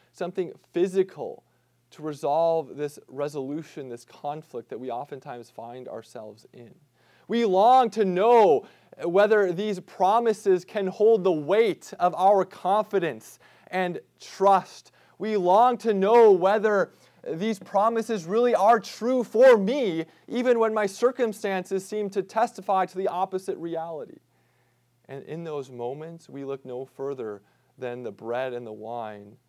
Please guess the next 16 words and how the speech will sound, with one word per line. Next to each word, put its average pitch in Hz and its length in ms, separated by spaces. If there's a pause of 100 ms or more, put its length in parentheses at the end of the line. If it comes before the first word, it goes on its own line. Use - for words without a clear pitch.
(320)
of - 60
the 117 80
sacrament 117 600
of 113 80
the 107 40
Lord's 104 340
Supper. - 380 (840)
Beloved, 135 320
can 151 240
you 190 160
taste 170 560
bread? 123 480 (340)
Can 156 220
you 190 180
taste 156 480
wine? 120 440